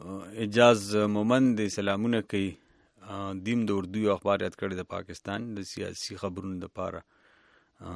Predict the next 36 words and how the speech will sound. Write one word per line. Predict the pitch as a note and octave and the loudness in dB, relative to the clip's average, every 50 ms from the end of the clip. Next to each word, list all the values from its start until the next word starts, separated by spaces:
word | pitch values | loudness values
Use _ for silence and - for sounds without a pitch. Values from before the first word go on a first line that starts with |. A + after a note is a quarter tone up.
| F2 E2+ E2+ E2+ E2+ E2+ E2+ E2+ F2 F2 | -8 -8 -8 -8 -8 -8 -8 -10 -10 -10
وی | F2 F2 F2 E2+ | -10 -10 -12 -12
چې | - F2+ F2 E2+ | -12 -14 -14 -12
ګورم. | - F#2 F2+ F2 E2+ E2+ E2+ E2+ | -10 -8 -6 -6 -6 -8 -8 -10
حبیب | D#2+ F2 F#2 F#2 G2+ A2+ A2 A2 | -8 -6 -4 -2 -2 -2 0 0
مسافر | G#2 G2 - - F#2+ F#2 - - A#2+ A#2+ | -2 -2 0 0 -2 0 0 0 0 0
دی، | A2 G#2 G2+ F2+ - _ _ _ _ _ _ _ _ _ _ - | 0 -2 -2 -4 -6 _ _ _ _ _ _ _ _ _ _ -16
آ، | - G2 F#2+ F2+ F2+ F#2 F2+ F2+ F2 | -12 -10 -8 -8 -6 -6 -6 -6 -8
سعودي | E2+ - G2 F#2+ F#2 F2+ F#2+ F#2 | -8 -8 -6 -6 -6 -4 -4 -2
عرب | F#2+ F#2+ G#2+ A2 G#2 | 0 0 0 0 0
نه، | G2+ F#2+ F#2 F2+ F2 F2+ | -2 -4 -4 -6 -8 -10
خو | - - F#2+ F#2 F#2 F2+ F2+ F2+ | -10 -10 -8 -8 -8 -10 -12 -14
سعودي | F2+ - - F#2 F#2 F#2 F#2+ | -14 -12 -10 -8 -6 -6 -2
عرب | G2 G2+ A2 | -2 -2 -2
کې | - - G#2 E2 | -2 -6 -10 -10
خو | F#2+ F#2 | -8 -6
د | F#2 | -8
پښتو، | F2 - - F2+ - _ - G#2+ G#2+ G#2 G#2 G#2 G2+ G2 F#2 - - - - - | -8 -8 -10 -14 -12 _ -6 -4 -2 -2 -2 -4 -6 -8 -12 -14 -18 -20 -20 -20
پښتنو | - - _ - F#2+ G2+ G#2+ A2 G#2 | -20 -18 _ -10 -8 -6 -4 -4 -4
اخبار | F2+ F2+ F#2+ G#2 G#2 G#2+ G#2 | -4 -2 2 2 4 4 4
نشته. | G#2+ A#2 C3+ C3+ - - C#3 | 2 0 0 -2 0 2 4
وی | C3 B2+ A2+ | 4 4 4
بس | G#2 A2+ G#2+ - - | 2 0 0 -2 -2
چې | A2 | -6
ډیوه | G2 G2 G#2 G#2+ A#2 | -2 0 2 2 4
ریډیو، | A2+ A2+ A2 G#2 G#2 A2+ A#2+ A#2+ A2+ | 4 4 4 2 2 2 2 2 2
مشال | G#2+ G2+ F#2+ - A2+ A2 G#2+ G#2 | 0 -2 -2 0 0 0 0 0
ریډیو | G2+ G2+ F#2+ G#2 G#2 G#2 G#2 G#2+ A2+ G2 F#2+ | -2 -4 -4 -4 -4 -4 -6 -6 -8 -10 -12
همکاران | F#2 F#2 - G2 G2 G2 G#2 G#2+ G#2 | -12 -10 -8 -6 -6 -4 -4 -6 -6
چې | - G2 | -6 -8
اخبار | F#2+ F2+ F#2 F#2+ G2+ G2+ G2+ | -10 -8 -4 -2 0 0 0
وایي، | G2+ G#2 A2+ A#2 A#2 | 0 -2 -2 -2 -2
نو | A#2 A2 G2+ G2 | -2 -2 -4 -4
زمونږ | F2+ F#2 F#2 G2 G2+ G2 F#2+ F#2 F2+ E2 - - - | -4 -6 -6 -6 -6 -6 -6 -8 -8 -10 -14 -14 -10
هغه، | F#2 F2+ E2+ G2 G2+ G#2+ _ _ _ _ _ _ _ _ _ _ _ _ _ _ | -10 -6 -4 -2 -4 -4 _ _ _ _ _ _ _ _ _ _ _ _ _ _
آ، | - F2+ F2+ F2+ F2 F2+ F2+ F2 | -8 -6 -4 -4 -2 -2 -4 -4
خوښ | E2+ - - A2+ G2+ | -6 -4 -2 0 0